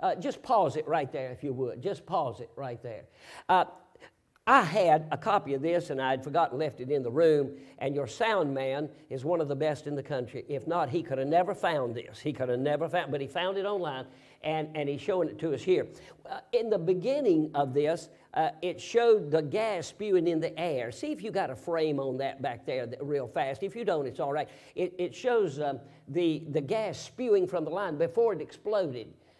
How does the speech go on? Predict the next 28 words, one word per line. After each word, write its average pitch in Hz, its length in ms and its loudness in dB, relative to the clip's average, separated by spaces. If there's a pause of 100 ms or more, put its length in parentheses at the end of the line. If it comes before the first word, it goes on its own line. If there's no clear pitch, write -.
(160)
Um, 135 460 -4 (420)
I, 90 80 -14 (100)
I 135 240 -8
don't 131 260 -10
know. 131 260 -6 (100)
Let's 131 200 -14
see - 280 -12
here. 123 280 -10
Yeah, 135 380 -8
we, 139 200 -8 (380)
we 165 140 -2
had 143 160 -2
seen 247 300 -6
it - 160 -8
earlier 165 360 -4
here. 143 220 -6
You 139 160 -4
had 190 240 -4
it 147 160 -8
earlier, 143 520 -2 (420)
uh, 131 180 -4
there 151 280 -4
when 135 200 -4
we 139 160 -2
were 131 140 -4
looking. 147 400 -4
It's 123 200 -10
n-, 131 140 -10